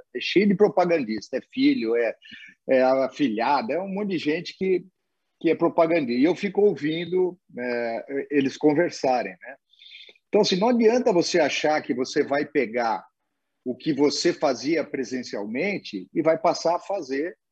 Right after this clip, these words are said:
ah, digital. N-, não vai funcionar, né? Tem que ser alguma coisa,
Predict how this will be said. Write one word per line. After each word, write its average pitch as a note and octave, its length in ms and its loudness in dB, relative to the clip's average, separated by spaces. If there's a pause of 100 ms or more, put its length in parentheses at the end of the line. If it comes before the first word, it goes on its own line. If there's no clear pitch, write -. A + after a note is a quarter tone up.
(760)
ah, C#3+ 500 2
digital. D#3+ 800 0 (720)
N-, G3 260 -8
não G#3+ 180 -4
vai D#3+ 240 2
funcionar, A2+ 600 -8 (800)
né? A2 420 -6
Tem C#3+ 160 4
que D#3 80 -6
ser - 120 2
alguma F#3+ 360 0
coisa, D#3+ 360 0